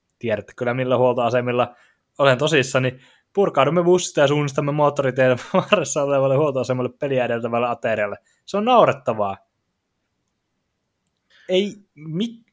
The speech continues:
mikä tilanne ajaa kanalaisen N H L-vahvistuksen noin pahaan jamaan, että hän, hän ei pysty sietämään peli-, pelipäivän ruokailua?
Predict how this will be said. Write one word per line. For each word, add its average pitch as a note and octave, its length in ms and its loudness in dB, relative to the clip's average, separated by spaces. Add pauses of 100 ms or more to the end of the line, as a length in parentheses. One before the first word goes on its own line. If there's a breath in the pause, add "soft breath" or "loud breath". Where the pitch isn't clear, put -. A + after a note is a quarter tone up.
(100)
mikä G3 560 -4
tilanne C#3 580 2
ajaa B2+ 580 0
kanalaisen A#2+ 840 0 (340)
N C#3+ 40 -2
H B2+ 60 -4
L-vahvistuksen A#2 880 0
noin D#3 340 2
pahaan C3 400 0
jamaan, A#2+ 360 -2
että A#2 280 -6
hän, E3 220 -2 (420 soft breath)
hän D#3+ 220 -4
ei D3 100 -2
pysty D#3+ 260 -8
sietämään B2+ 680 2
peli-, C#3 440 2 (200)
pelipäivän B2 680 0 (1120 soft breath)
ruokailua? C3 920 -2